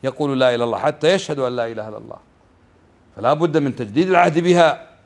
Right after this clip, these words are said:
والتمسك بها والدعوة إليها وبيان معناها. وقد كان النبي صلى الله عليه وسلم يتعاهد كلمة التوحيد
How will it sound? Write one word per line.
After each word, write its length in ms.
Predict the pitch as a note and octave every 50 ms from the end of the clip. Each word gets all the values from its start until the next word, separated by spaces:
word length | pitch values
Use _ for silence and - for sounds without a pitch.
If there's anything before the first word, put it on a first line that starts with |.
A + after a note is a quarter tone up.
| _ _ _ _ _ -
والتمسك 540 | - - - C3 C#3 E3 D#3+ - E3 D#3 D3+
بها 260 | D3 E3 E3 E3 D3+
والدعوة 500 | C#3+ C3+ B2 A#2+ B2 D3 D3 D#3+ D#3+ D#3
إليها 500 | D#3+ E3 E3+ D#3+ D#3 D3 C#3 A#2 - - - _ _ _ _ -
وبيان 360 | G#2+ B2 C#3+ D#3+ E3+ E3+ E3
معناها. 580 | D3+ D3+ E3 E3+ F3+ E3+ D#3 D3 C3 G#2+ F2 - _ _ _ _ _ _ _ _ _ _ _ _ _ _ _ _ _ _ _ _ _ _ _ -
وقد 240 | - C#3 D3+ D3 -
كان 220 | - E3+ D#3+ D#3
النبي 380 | D#3 D#3 D#3 D3+ C#3+ D#3 D#3 D3+
صلى 220 | C#3+ - D#3 D3+
الله 160 | D3+ D3+ D3+ D3
عليه 100 | D3 C#3
وسلم 420 | - F3 F3 F3 E3+ D3+ B2+ E2+ - _ _ _ _ _ _ -
يتعاهد 420 | B2+ - C#3 C3 C#3+ D#3+ D#3 C#3+ -
كلمة 200 | - D#3 C#3+ C#3
التوحيد 680 | C#3 C#3+ - D3 B2 G#2 C3 E3 E3+ E3 D#3 C3 -